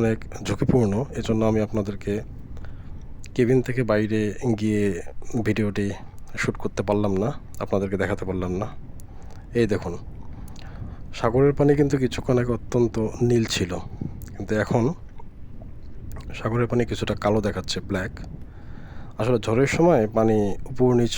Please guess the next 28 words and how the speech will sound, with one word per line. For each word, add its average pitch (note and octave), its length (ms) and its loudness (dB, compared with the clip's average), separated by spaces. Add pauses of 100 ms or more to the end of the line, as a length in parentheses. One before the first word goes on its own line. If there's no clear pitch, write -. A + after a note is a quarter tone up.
(120)
হয়ে A#2 220 2
গেলে E3+ 180 6 (460)
তখন A2+ 240 2
নীল, A2+ 140 4 (300)
নীলাভ A2+ 280 4 (680)
মানে G2+ 140 0 (100)
বর্ণটা G#2+ 360 0 (120)
থাকে G2 220 -2
না F2+ 120 2
পানির। - 220 -8 (680)
এই B2 80 6
যে A2 120 0
কিছু B2 220 4
কিছু C3+ 120 2 (100)
আমাদের A#2 200 4 (100)
কলিগ A2+ 300 4
অবশ্যই A2+ 300 2
এই G2+ 80 -2
ঝড়ের G#2 280 2
মাঝে G#2 140 0 (120)
ভিডিও G2 260 0
করতেছে, - 380 -4 (600)
দেখতে G2+ 220 -2
পাচ্ছেন G2+ 300 -4 (880)
যে G#2 140 0
আমাদের G2+ 260 0
ওয়ার্কাররা। G2+ 500 2 (2000)
তো - 60 -2